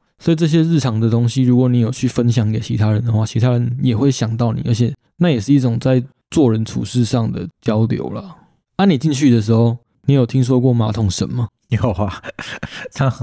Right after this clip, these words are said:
Speaker 2: 那不是拿来欺负人的吗？
Speaker 1: 我其实自己是没有遇过，但是我真的有听说过马桶神这个东西。
Speaker 2: 对，我们那时候有，有，也有听说啊。
Speaker 1: 就是有一些第一次关的人，然后那些老鸟就会说：“你知道进来要拜马桶神吗？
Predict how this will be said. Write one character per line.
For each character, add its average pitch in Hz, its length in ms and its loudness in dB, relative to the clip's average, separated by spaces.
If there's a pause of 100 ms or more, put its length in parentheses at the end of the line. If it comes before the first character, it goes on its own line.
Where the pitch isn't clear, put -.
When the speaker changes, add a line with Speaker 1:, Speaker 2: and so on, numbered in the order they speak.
Speaker 2:
那 135 100 0
不 117 140 -4
是 123 120 -6
拿 117 140 0
来 107 100 0
欺 110 220 0
负 110 160 0
人 78 200 -2
的 85 120 -10
吗？ 92 120 -10 (360)
Speaker 1:
我 147 100 4
其 180 140 2
实 190 60 4
自 240 140 -2
己 160 140 6
是 170 140 -2
没 147 100 4
有 120 140 4
遇 135 140 6
过， 120 220 2
但 143 140 4
是 151 60 2
我 113 120 2
真 131 160 0
的 131 60 4
有 117 120 2
听 117 180 0
说 113 180 4
过 113 160 2
马 107 180 0
桶 107 160 0
神 104 220 -2
这 110 80 2
个 110 100 4
东 113 220 -2
西。 - 300 -4 (100)
Speaker 2:
对， 98 120 -2
我 92 100 0
们 98 160 -2
那 110 80 0
时 107 80 -4
候 104 140 0
有， 92 220 -2
有， 98 300 -2
也 123 60 2
有 127 140 2
听 104 300 -2
说 95 320 -6
啊。 95 280 -12
Speaker 1:
就 180 100 2
是 190 180 2
有 127 180 4
一 135 40 2
些 147 260 2
第 151 200 0
一 147 40 2
次 147 180 0
关 120 220 -2
的 113 120 0
人， - 300 -6 (160)
然 113 100 2
后 131 140 2
那 135 80 2
些 135 120 0
老 117 220 2
鸟 110 180 0
就 120 140 0
会 120 120 2
说 113 360 0 (260)
：“你 117 100 2
知 117 80 4
道 135 120 2
进 135 200 0
来 110 160 2
要 123 140 2
拜 123 200 -2
马 113 180 0
桶 107 160 0
神 110 220 -4
吗？ 113 200 -2